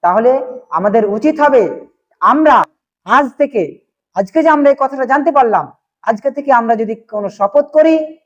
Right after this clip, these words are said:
তাহলে সেটা সত্যের ওপর শপথ করব এবং তার সাথে সাথে আল্লাহর নাম নিয়ে শপথ করব। আমরা আল্লাহ ছাড়া অন্য কারো নাম নিয়ে কোনোভাবেই, কোনো রকম ভাবে আমরা কিন্তু শপথ করব না, এটা আমাদেরকে ওয়াদা করতে হবে।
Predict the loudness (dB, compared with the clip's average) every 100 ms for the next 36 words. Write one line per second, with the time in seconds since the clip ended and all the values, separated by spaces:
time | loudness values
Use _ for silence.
0 | _ 0 0 0 -2 -2 0 -2 0 2
1 | 2 2 -2 -2 -6 -4 -4 -2 -2 -4
2 | _ -8 -2 0 0 0 0 0 -6 -4
3 | 0 4 4 2 -2 -16 _ _ _ -4
4 | -2 -2 0 2 2 2 0 -2 -4 -6
5 | -6 -6 -8 -20 _ _ _ -2 0 2
6 | 2 2 2 2 4 4 4 4 2 2
7 | 2 2 0 2 2 2 -2 -4 -6 0
8 | 0 -2 -2 -2 0 0 -2 -6 -14 -12
9 | -8 -8 -6 -4 -4 -4 -2 -2 -2 -8
10 | -20 _ -4 -2 0 0 -2 -4 -4 -4
11 | -2 0 2 0 0 -2 -2 -2 -8